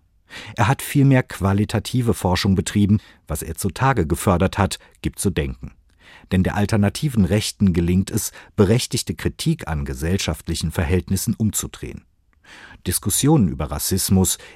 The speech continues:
interpretieren sie als anti-weiße Politik, Feminismus als Männerfeindlichkeit. Aus Black Lives Matter machen sie White Lives Matter.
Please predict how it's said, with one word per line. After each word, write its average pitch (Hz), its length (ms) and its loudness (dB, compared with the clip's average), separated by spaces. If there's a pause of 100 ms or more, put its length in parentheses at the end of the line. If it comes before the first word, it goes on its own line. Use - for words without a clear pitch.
interpretieren 113 760 2
sie 78 280 -2
als 71 420 -8
anti-weiße 92 720 0
Politik, - 640 -6 (220)
Feminismus 90 760 0
als - 320 -6
Männerfeindlichkeit. - 1200 -4 (560)
Aus - 200 0
Black 147 300 0
Lives 71 360 -2
Matter 85 280 0
machen 85 280 0
sie 104 240 -2 (140)
White 101 480 -2
Lives 65 380 -8
Matter. - 260 -8